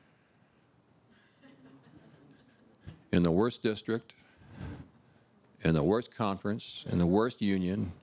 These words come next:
in the worst division. And yet to him, the people of God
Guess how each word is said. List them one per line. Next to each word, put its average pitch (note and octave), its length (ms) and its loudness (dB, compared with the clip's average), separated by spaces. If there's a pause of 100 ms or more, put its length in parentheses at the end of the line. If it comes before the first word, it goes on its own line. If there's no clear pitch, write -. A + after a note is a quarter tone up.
in F#2 140 4
the F#2 60 4
worst A2 280 2
division. F#2+ 480 -2 (2500)
And F2+ 200 4
yet G2 260 0
to B2 140 -4
him, F2+ 640 -2 (1040)
the F#2 100 2
people G#2+ 580 0
of G#2 200 -2
God D2 560 -2